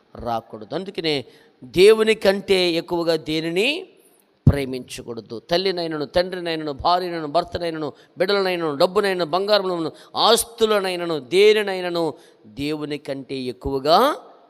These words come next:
మొదటి స్థానం ఎవరికి ఇవ్వాలి? ఇక్కడ ఉన్నారు మీరందరూ. దేవునికి స్తోత్రం.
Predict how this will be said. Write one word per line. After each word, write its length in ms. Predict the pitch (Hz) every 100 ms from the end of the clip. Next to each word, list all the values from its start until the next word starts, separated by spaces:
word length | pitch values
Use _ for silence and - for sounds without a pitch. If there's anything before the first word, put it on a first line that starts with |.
| _ _ -
మొదటి 320 | 143 190 190
స్థానం 380 | - - 165 156
ఎవరికి 300 | 151 160 160
ఇవ్వాలి? 440 | 165 165 185 220 - _ _ _ _ _ _ _
ఇక్కడ 180 | 117 135
ఉన్నారు 240 | 143 156
మీరందరూ. 520 | 156 147 147 156 196 - - _ -
దేవునికి 400 | 147 180 180 165
స్తోత్రం. 720 | - 190 196 208 202 175 120